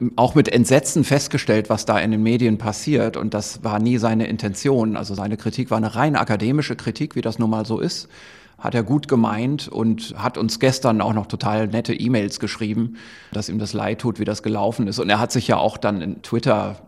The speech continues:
distanziert von dieser Darstellung. Das war der eine Angriff. Der andere Angriff, der war wirklich perfide.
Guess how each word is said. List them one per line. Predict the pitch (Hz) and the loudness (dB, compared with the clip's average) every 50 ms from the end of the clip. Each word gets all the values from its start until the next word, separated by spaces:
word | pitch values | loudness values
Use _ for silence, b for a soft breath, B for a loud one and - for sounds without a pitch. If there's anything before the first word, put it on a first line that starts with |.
| - | -6
distanziert | - 113 - - 110 104 98 - - 120 113 110 98 - - | -4 -4 -2 0 -2 -2 -2 -2 0 2 2 2 0 -2 -4
von | - 104 104 101 | -6 -4 -4 -4
dieser | 98 101 101 98 95 | -4 -6 -6 -6 -6
Darstellung. | - 101 98 104 117 - - 104 87 85 85 98 98 - - B B B B B B B B B B B | -6 -4 -4 -4 -4 -4 -4 -6 -6 -6 -6 -8 -10 -12 -14 B B B B B B B B B B B
Das | 120 107 - | -2 2 4
war | 127 117 | 4 6
der | 113 113 76 | 6 6 4
eine | 82 113 127 143 147 90 | 4 4 4 6 6 6
Angriff. | 101 123 127 117 123 - - | 4 4 2 2 0 0 2
Der | 123 - - | 2 2 4
andere | 117 151 175 180 160 - | 4 4 6 6 6 6
Angriff, | 95 135 151 147 - 143 143 - - - - B B B B B | 6 6 4 4 2 2 0 0 -2 -14 -18 B B B B B
der | 123 120 123 113 104 | 4 6 6 6 6
war | 117 117 120 104 | 6 6 6 4
wirklich | 127 139 - 131 - - | 2 0 0 -2 -6 -4
perfide. | - - 117 - - - 127 127 127 156 170 220 | -2 -2 -2 0 0 -2 -2 0 0 0 0 -2